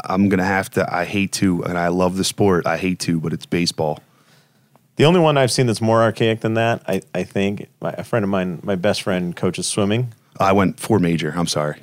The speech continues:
Speaker 1: Yeah,
Speaker 2: Yeah.
Speaker 1: I went
Speaker 2: Yeah,
Speaker 1: four
Speaker 2: yeah,
Speaker 1: major
Speaker 2: yeah,
Speaker 1: sports,
Speaker 2: yeah.
Speaker 1: but yeah.
Speaker 2: Yeah, I mean, swimming is like, our sprinters, uh, swim ten thousand meters today, and our long distance people swim twelve thousand meters today. And it's like, you're training for a fifty meter race off blocks. Like, you spent no time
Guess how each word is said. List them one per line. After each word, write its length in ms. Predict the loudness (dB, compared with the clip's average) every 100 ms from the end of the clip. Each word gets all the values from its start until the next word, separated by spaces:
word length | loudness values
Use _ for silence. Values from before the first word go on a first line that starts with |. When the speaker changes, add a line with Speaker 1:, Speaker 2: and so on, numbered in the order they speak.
| -4
Speaker 1:
Yeah, 100 | -2
Speaker 2:
Yeah. 100 | 0
Speaker 1:
I 20 |
went 160 | 2 4
Speaker 2:
Yeah, 100 | 6
Speaker 1:
four 80 | 6
Speaker 2:
yeah, 120 | 4
Speaker 1:
major 120 | 2
Speaker 2:
yeah, 60 | 2
Speaker 1:
sports, 200 | 0 -2
Speaker 2:
yeah. 60 | -4
Speaker 1:
but 100 | -10
yeah. 100 | -8 -2
Speaker 2:
Yeah, 240 | 0 0
I 80 | 0
mean, 180 | 2 2
swimming 360 | 2 4 6
is 160 | 4 4
like, 220 | 2 2
our 120 | 0
sprinters, 840 | 0 0 0 2 4 4 4 0 -8 _ _ _ _ _ _ 0
uh, 280 | 2 4
swim 340 | 2 0 0 2
ten 220 | 2 2
thousand 320 | 4 4 2
meters 300 | 2 2 0
today, 320 | 2 2 2
and 120 | 2 0
our 180 | 0 0
long 480 | -4 -2 0 2
distance 300 | 2 0 -2
people 240 | -2 -2 -2
swim 240 | -2 -4
twelve 260 | 0 0 2
thousand 260 | 2 2 0
meters 240 | -2 -2
today. 340 | 0 0 0 -6 _ _ _ _ _ -2
And 100 | -2
it's 140 | 2
like, 320 | 0 0 -4 _ _ _ _ _ _ _ _
you're 120 | -2
training 240 | 2 2 4
for 120 | 2
a 40 |
fifty 300 | 2 0 2
meter 220 | 2 4
race 360 | 4 4 4 0
off 280 | 0 0 2
blocks. 380 | 4 4 2 -2
Like, 240 | -2 -4 _ _ _ _ -2
you 120 | -2
spent 280 | 2 0 4
no 220 | 4 4
time 480 | 4 2 2 0